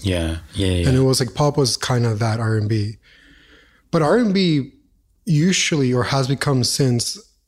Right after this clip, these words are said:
Speaker 2: and more like a niche taste. It's not really mainstream, which maybe that's why she's struggling to, like, jump.
Speaker 1: I mean, she's obviously successful. Like, everyone's gonna go see her live. Like,
Speaker 2: But she's not gonna sell out, like, the Air Canada Center, you know what I mean? Like, she's not,
Speaker 1: No.
Speaker 2: yeah.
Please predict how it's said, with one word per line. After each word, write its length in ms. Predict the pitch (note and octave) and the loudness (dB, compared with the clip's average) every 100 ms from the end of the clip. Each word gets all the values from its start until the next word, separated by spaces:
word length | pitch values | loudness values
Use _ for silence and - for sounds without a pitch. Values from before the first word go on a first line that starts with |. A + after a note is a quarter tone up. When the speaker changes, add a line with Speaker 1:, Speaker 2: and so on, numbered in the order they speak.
| - | -4
Speaker 2:
and 420 | C#3 B2 A#2+ A2 | 0 0 0 0
more 220 | A#2+ B2 | 0 0
like 200 | B2 A#2+ | 0 0
a 40 | |
niche 440 | A#2 A#2+ C3+ B2 - | 0 2 0 0 -4
taste. 500 | - A2 D3+ - - | -6 -8 -8 -10 -8
It's 220 | B2+ - | -6 -2
not 340 | B2 A#2+ A#2+ | 0 0 0
really 640 | A#2 A#2 A2+ A2+ A2 A2 G#2 _ _ _ _ _ _ _ | 0 0 0 0 0 -4 -8 _ _ _ _ _ _ _
mainstream, 500 | C3+ B2+ B2+ - A#2 | 0 2 0 -2 -2
which 140 | A2+ C3+ | 0 0
maybe 200 | D3 D#3 | 2 2
that's 260 | C3 A#2+ | 0 -2
why 140 | B2 A#2 | -2 -2
she's 220 | - A#2 | -2 -4
struggling 500 | - A#2 A2+ A2+ A2+ | -2 -2 0 0 0
to, 200 | A2+ G#2 | -2 -2
like, 300 | G#2+ B2 - _ | -2 -6 -10 _
jump. 380 | - A#2 C#3 F3 - _ _ _ _ | -4 -2 -2 -8 -18 _ _ _ _
Speaker 1:
I 100 | - | 0
mean, 320 | C#3 D3+ D3 | 2 4 2
she's 300 | C#3+ - C3 | 2 0 0
obviously 420 | C3+ B2+ E3+ D#3 G#2+ | -2 0 -2 0 -2
successful. 600 | G2 - G2+ G2+ - E2 | -2 -4 -2 -2 -2 0
Like, 300 | E2+ F2 - - | 0 -2 -4 -6
everyone's 420 | A2+ A#2+ A#2+ A2 | -2 0 2 0
gonna 140 | - G2 | 0 0
go 80 | F#2 | 0
see 160 | - | -2
her 100 | E2 F2 | -2 0
live. 300 | E2+ D#2+ D#2+ | 0 -2 -2
Like, 180 | F2+ - - | -4 -6 -4
Speaker 2:
But 100 | D#3 | -2
she's 160 | E3+ | 0
not 140 | D3 C#3+ | 0 2
gonna 180 | E3 | 0
sell 240 | D3+ E3 D3+ | 0 0 2
out, 200 | C#3+ C#3 | 2 0
like, 340 | C3+ A2+ - - _ _ - | 0 -2 -6 -16 _ _ -6
the 460 | C#3 B2 C3 B2 E3 | -4 0 0 0 2
Air 140 | C3+ | 0
Canada 380 | - D3 C3+ A2 | 0 0 0 -2
Center, 280 | - G#2 G2+ | -2 -2 0
you 60 | |
know 80 | A2 | 0
what 60 | B2 | 0
I 20 | |
mean? 120 | C#3+ | 0
Like, 100 | C#3+ | 0
she's 160 | D3 B2+ | 0 0
not, 360 | C3 C3+ C3+ | 0 0 0
Speaker 1:
No. 600 | A#2 A2+ G#2 F2+ D#2+ | 2 2 2 0 -2
Speaker 2:
yeah. 40 | D#2 | -4